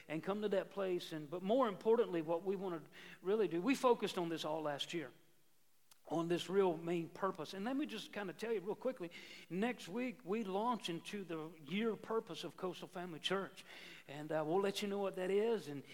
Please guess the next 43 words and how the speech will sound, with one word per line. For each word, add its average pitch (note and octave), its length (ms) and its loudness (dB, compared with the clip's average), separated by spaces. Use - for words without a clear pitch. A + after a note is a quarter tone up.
and C3 180 -8
get F3+ 200 0
you F#3+ 100 0
on F3+ 100 0
board, F#3 300 2
show F#3 160 -2
you G3+ 140 -4
where F3+ 160 -2
we're E3+ 140 -4
going. F#3+ 400 0
But G3 120 -4
our A3 100 -2
purpose C4+ 400 -4
for G3 200 -4
twenty G#3+ 400 -2
nineteen G3+ 540 -6
was G3+ 280 -2
to G3+ 100 -10
discover G3+ 440 -6
what E3+ 260 -4
matters G3 380 -4
to - 80 -12
God F3 340 -4
and D#3+ 80 -4
his D3+ 140 -8
plan E3+ 320 -6
and C#3+ 140 -10
purpose E3+ 280 -6
for C#3+ 240 -8
our D3 160 -4
life. F3+ 300 -2
And E3 100 -8
I A3 80 0
think B3 160 -2
that's A#3+ 160 2
a A3+ 60 -4
question G#3 400 0
we F#3+ 80 0
have F3+ 160 -6
to D#3 80 -6
ask D#3 240 -4
every D#3+ 220 -2
day. C#3 100 -12